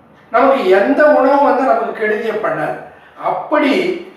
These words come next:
எதிர்பார்த்தலை, டஸ்ட், துகள்கள், தூசுகள்ல இருந்து எதிர்பார்த்தலை வளர்த்துக் கொள்ளுதல்,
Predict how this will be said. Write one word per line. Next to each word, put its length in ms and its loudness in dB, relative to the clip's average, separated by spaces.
எதிர்பார்த்தலை, 1120 0
டஸ்ட், 500 -2
துகள்கள், 600 0
தூசுகள்ல 480 -2
இருந்து 580 0
எதிர்பார்த்தலை 680 -2
வளர்த்துக் 360 -10
கொள்ளுதல், 440 -10